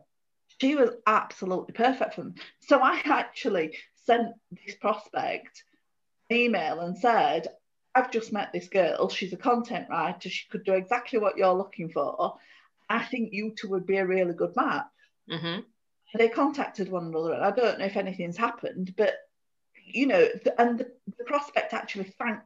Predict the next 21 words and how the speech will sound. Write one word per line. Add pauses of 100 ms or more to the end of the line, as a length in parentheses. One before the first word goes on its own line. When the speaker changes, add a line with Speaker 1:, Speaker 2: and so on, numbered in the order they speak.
(140)
Speaker 1:
me
for
doing
that. (320)
Speaker 2:
Mm-hmm.
Speaker 1:
Now, (120)
a
lot
of
businesses
would
say,
"Well,
you've
just
done
yourself
out
of
a
potential